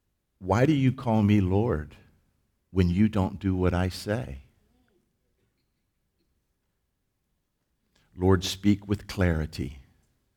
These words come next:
We will take up our cross and we will follow you.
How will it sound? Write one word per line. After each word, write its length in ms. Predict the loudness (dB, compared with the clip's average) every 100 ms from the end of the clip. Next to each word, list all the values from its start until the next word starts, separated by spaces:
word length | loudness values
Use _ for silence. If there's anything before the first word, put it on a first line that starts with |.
| _ _ _ _ _
We 200 | -4 0
will 160 | 0 -2
take 280 | 0 2 2
up 160 | -2
our 140 | -4 -6
cross 640 | -6 -8 -8 -12 -16 -18 -20 _ _ _ _ _ _ -12
and 140 | -4
we 80 | -4
will 160 | -4
follow 380 | -8 -8 -6 -6
you. 340 | -8 -12 -16